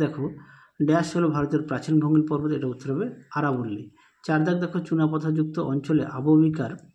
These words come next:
রাসায়নিক পদ্ধতিটি ক্রিয়াশীল থাকে। পাঁচ দাগ দেখো, কি আছে, অ্যান্থ্রাসাইট হলো উৎকৃষ্টতম কয়লা। ছয় দাগ দেখো, ভারতের, ভারতের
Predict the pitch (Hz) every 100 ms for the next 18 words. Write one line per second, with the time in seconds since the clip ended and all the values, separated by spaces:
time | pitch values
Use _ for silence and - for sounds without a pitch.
0 | _ _ _ - 143 143 - 175 170 -
1 | 143 139 151 175 240 - 143 127 127 214
2 | 262 123 113 - - _ _ _ _ _
3 | - 156 156 175 175 156 147 147 - -
4 | - 147 143 214 262 - _ _ 156 160
5 | 170 190 180 180 - 156 156 151 - 160
6 | - 160 151 165 311 - - 113 110 -
7 | - - 143 180 175 151 - 156 - -
8 | - _ - 139 147 143 156 156 147 -
9 | _ _ _ _ _ _ _ _ _ _
10 | _ _ - 135 147 160 160 139